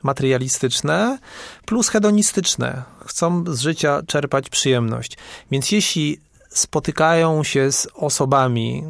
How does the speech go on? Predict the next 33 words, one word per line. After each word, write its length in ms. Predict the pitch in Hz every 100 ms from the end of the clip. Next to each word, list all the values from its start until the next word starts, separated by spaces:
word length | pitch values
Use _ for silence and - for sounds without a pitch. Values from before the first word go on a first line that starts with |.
| 170
które 320 | - 123 120
w 120 | 117 123
jakimś 400 | 127 131 120 -
stopniu 400 | 135 123 131 117
są 220 | 131 123
im 140 | 123
podwładne 800 | 127 113 120 123 120 113 113 120 -
albo 200 | - 131
niekoniecznie 440 | 131 135 135 131 135
są 140 | 135
im 120 | 131
podwładne, 680 | 131 120 123 120 139 185 247 - - - - -
no 140 | 151
to 120 | 151
mogą 320 | 175 214 185 151
na 140 | 143
nich 180 | 147 147
robić 260 | 143 143
dobre 500 | 139 139 143 135 139 147
wrażenie, 520 | 139 127 117 143 185
ponieważ 460 | 175 175 180 170
to 100 | -
są 340 | 175 185 180 196
często 460 | 180 180 - 175
osoby, 360 | 170 165 147 180
które 280 | - 170 165
osiągają 960 | 165 165 156 143 139 143 165 185 208 - -
sukces, 920 | - 190 - - 156 226 - - - - - -
rozumiany 880 | 156 185 180 165 151 147 151 156 160 - -
w 140 | 120
dzisiejszych 680 | 147 - 156 143 156 127 -
czasach 460 | 131 139 - 131
jako 680 | 127 123 - 117 120 117 120